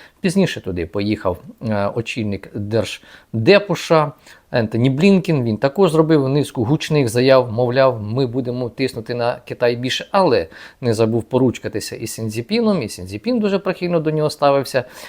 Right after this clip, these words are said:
Ну, а нещодавно там був Ілон Маск, який отримав, е, новий контракт на співпрацю з Китаєм.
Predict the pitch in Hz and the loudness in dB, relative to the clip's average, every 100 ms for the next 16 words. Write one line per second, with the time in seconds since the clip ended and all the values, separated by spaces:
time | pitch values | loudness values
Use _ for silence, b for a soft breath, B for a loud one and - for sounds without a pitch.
0 | B 143 202 170 - 113 143 147 107 131 | B 2 2 2 -2 0 2 2 0 -2
1 | 113 127 120 113 123 104 95 82 - 104 | 0 2 2 2 2 2 -2 -4 -8 -12
2 | - 214 160 - 156 160 - 110 104 98 | -4 -4 -4 -4 0 0 -2 -6 -6 -4
3 | 117 135 214 160 - 120 - 113 - 131 | -2 -2 -2 -6 0 -2 0 -8 -8 -8
4 | 98 104 - 110 110 - 78 | -2 -2 -2 -10 -10 -4 -6